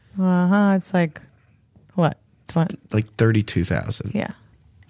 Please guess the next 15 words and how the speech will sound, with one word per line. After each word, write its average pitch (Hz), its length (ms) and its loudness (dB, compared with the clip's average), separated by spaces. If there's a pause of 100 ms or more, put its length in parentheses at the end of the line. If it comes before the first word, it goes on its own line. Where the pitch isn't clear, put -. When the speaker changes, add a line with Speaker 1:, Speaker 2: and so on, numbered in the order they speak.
Speaker 2:
Thir-, 113 200 0
or, 127 140 2
like, 117 240 2
right 123 220 2
between 123 260 0
thirty-two 123 380 0
and 110 80 -2
thirty-five 90 460 -4
thousand, 69 340 -8
somewhere 95 320 0
in 82 140 0
there. 71 300 -10
Speaker 1:
Yeah. 214 200 2 (340)
Speaker 2:
It, 135 140 4 (240)
that, 139 260 -4